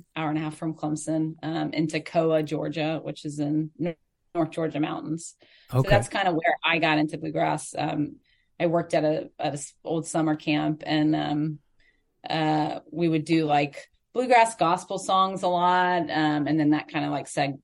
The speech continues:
Speaker 1: segued into, um, bluegrass stuff. There was also a lot of Grateful Dead. And so that Old and in the Way kind of made its, made its way in there.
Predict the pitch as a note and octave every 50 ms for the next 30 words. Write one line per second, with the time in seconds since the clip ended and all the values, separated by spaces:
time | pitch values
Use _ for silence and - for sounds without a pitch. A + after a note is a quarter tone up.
0 | _ _ - - E3+ D#3 C#3+ D3 D3+ C#3+ C#3+ C#3+ D3 - C#3+ D3+ - - D3+ D3
1 | C#3+ C#3 C#3+ C#3 C#3+ C#3 C#3+ _ _ _ _ _ _ _ _ _ _ _ _ _
2 | - - D3 C#3+ C#3+ D3+ C#3+ D3 C#3+ C#3+ - - _ _ _ - - D#3 G#3 A3
3 | A3+ A3+ A3+ G#3+ G#3+ G#3+ A3 - - - - G3 F#3+ F#3+ F#3+ F#3 F3 - - _
4 | _ _ - - - - - F3+ F3 E3 D#3 F3 D#3 D3 - - D#3 D3 C#3+ C#3+
5 | D3 D3 - D#3+ D3+ D3 - D3+ D3 E3+ E3+ E3 E3+ E3+ E3+ E3 E3+ D#3+ D#3+ D3+
6 | D3 C#3+ C#3+ C#3 C#3 - - C#3 C#3+ C#3+ C#3+ C#3+ C#3 - - _ _ - D3+ E3
7 | D#3 D3+ D3 C#3+ D3 D3 D3 D#3 D#3 D#3 D#3 D3+ D3+ - C3+ C#3 D3 D#3 D3+ D3+
8 | D3+ D3+ D3+ - - - _ _ - C#3+ D#3 D#3 D3+ C#3+ C#3+ - - D#3+ D#3 D3+
9 | D3 C#3+ C#3 C#3 C#3+ C#3+ C#3+ D3 C#3+ D3 D3 D3 C#3+